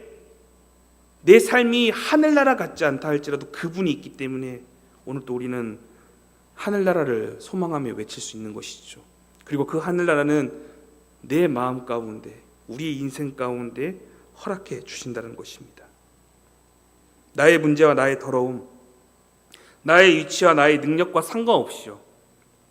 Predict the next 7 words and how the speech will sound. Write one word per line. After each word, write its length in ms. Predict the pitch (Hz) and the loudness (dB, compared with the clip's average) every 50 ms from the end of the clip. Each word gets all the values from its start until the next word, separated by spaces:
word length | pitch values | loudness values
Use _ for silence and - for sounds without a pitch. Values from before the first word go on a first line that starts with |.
| _ _ _ _ _ _ _ - | _ _ _ _ _ _ _ -20
하나님은 880 | - - - 220 214 202 202 190 175 170 175 170 156 135 110 98 - - - _ _ _ _ _ _ _ _ _ | -18 -10 -2 0 0 2 2 0 -2 -2 -2 -4 -4 -4 -6 -8 -12 -18 -20 _ _ _ _ _ _ _ _ _
우리를 520 | 123 135 156 190 208 214 196 160 135 127 | -10 -8 -6 -4 -2 -2 -2 -4 -6 -8
위해 380 | 131 135 139 139 135 127 117 104 - - - - _ _ _ _ _ _ _ _ _ - | -8 -6 -4 -2 -2 -2 -4 -6 -10 -16 -20 -20 _ _ _ _ _ _ _ _ _ -16
준비하시고 1160 | - - - 165 160 156 147 160 160 151 147 143 135 - - 123 - 127 143 185 - - - _ _ _ _ _ _ _ _ _ | -14 -14 -10 -10 -10 -10 -8 -6 -6 -6 -6 -6 -8 -10 -12 -14 -14 -12 -12 -12 -12 -14 -20 _ _ _ _ _ _ _ _ _
이끄시고 760 | - 107 135 - - 165 156 147 - - 123 123 117 113 - - - _ _ _ _ _ _ _ _ | -20 -20 -20 -12 -8 -8 -6 -6 -8 -12 -12 -10 -10 -10 -12 -16 -20 _ _ _ _ _ _ _ _
사랑하신다는 840 | - - - - - 226 214 202 180 - - 170 151 147 143 135 127 | -18 -16 -10 -6 -4 -4 -2 -2 -4 -6 -8 -6 -6 -4 -4 -4 -8
사실을 540 | 123 139 135 - - 135 135 127 120 120 | -10 -12 -14 -14 -12 -8 -8 -8 -8 -8